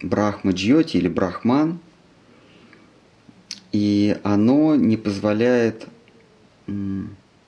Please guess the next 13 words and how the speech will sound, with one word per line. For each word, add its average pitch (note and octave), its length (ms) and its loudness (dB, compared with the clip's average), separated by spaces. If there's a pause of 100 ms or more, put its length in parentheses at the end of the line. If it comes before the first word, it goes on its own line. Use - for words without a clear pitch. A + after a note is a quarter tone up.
(380)
созерцателю G2+ 1040 -2 (400)
видеть G#2 480 -2
облик F2+ 320 -2
Всевышнего. - 640 -8 (420)
Он G#2 200 0
видит G2+ 320 -2
этот G2 260 -2
свет. - 560 -8
И - 60 -16
когда G#2+ 640 -4 (2000)
его F#2+ 260 0
паства G2 460 -6
спрашивает: F2 560 -4